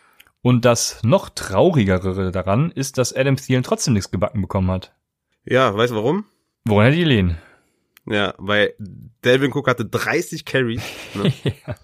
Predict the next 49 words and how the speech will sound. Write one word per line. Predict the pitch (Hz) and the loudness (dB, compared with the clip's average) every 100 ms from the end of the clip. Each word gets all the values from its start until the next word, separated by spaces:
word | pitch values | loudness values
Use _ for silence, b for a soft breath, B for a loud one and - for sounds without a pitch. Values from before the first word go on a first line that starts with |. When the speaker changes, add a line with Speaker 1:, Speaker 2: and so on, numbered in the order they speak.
| B B B 110 | B B B -6
Speaker 2:
Und | 113 | -4
Kirk | - 160 160 | 2 2 2
Cousins | 147 160 147 | 0 0 -2
hat | 135 120 | -2 -4
vierzehn | - - - 254 - - 190 | -8 -14 -6 -6 -4 0 0
Mal | 160 156 160 | 2 0 0
den | 156 131 | -2 -2
Ball | 135 | -2
geworfen. | 101 87 87 90 101 - | -4 -6 -10 -14 -16 -8
Und | 113 | 0
das | 123 | 0
Speaker 1:
Ja, | 120 | 2
Speaker 2:
ist | 170 | 0
halt | |
genau | 143 156 | -2 0
Speaker 1:
genau. | 202 | 0
Speaker 2:
das | 180 123 | 0 0
Ding, | 185 165 | -2 0
warum | 123 160 | 0 0
ich, | 160 - B B B | -2 -6 B B B
ne, | 175 - | -2 -2
kannst | - 233 | -2 -2
dich | 190 | 0
noch | 170 | 2
erinnern | 143 196 104 | 2 2 2
an, | 101 | -2
an | - 110 | -4 -4
diese | 113 113 | -2 2
Waiver-Wire-Folge | 120 127 107 101 - 104 104 | 2 4 2 2 0 -2 -2
mit, | 104 104 - | -2 -4 -6
äh, | 95 | -8
Justin | 98 113 113 | -4 -4 -4
Jefferson, | 113 120 110 110 | -4 -4 -6 -6
T | 117 | -4
Higgins | 113 110 101 | -4 -4 -6
und | 101 | -6
so | 101 | -4
weiter. | 101 120 123 b b b b - | -4 -4 -10 b b b b -14
Das, | 104 - 120 - | -14 -8 -8 -8
das | 120 143 165 | -6 -2 2
war | 175 | 2
der | 156 | 4
ausschlaggebende | 185 175 147 160 143 | 2 2 0 0 0
Grund, | 127 160 | 0 0
warum | 117 139 | 0 0
ich | 135 | 0
sage, | 131 131 127 | 0 0 -2
T | - 160 | -6 -4
Higgins | 151 143 110 - | -2 0 -2 -6